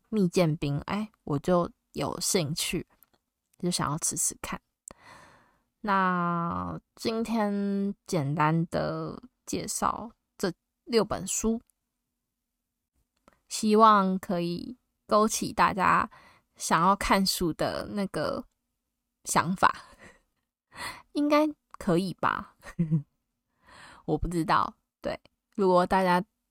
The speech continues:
可能对这些书本有兴趣，可以去图书馆借阅来看，或者是买书，如果不想买书，就买电子书这样子。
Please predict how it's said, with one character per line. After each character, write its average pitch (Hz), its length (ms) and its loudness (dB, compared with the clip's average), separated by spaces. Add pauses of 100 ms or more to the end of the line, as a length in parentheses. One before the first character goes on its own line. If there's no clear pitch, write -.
可 202 140 -2
能 180 140 0
对 240 140 8
这 240 120 8
些 247 120 6
书 254 200 4
本 226 120 4
有 151 140 -2
兴 190 320 0
趣， - 400 -4 (520)
可 190 160 -4
以 160 140 -2
去 190 320 -2
图 202 160 -2
书 226 140 2
馆 214 260 0
借 196 240 0
阅 196 200 0
来 101 200 -2
看， - 240 -2 (460)
或 135 160 -2
者 69 140 -10
是 185 420 -8 (340)
买 - 260 -2
书， 214 440 -2 (380)
如 202 120 2
果 190 100 4
不 202 100 -4
想 185 160 -2
买 180 180 -4
书， 185 300 -4
就 196 160 -2
买 - 180 -2
电 175 180 0
子 - 200 -8
书 - 360 0 (160)
这 - 80 -4
样 190 260 -4
子。 - 180 -10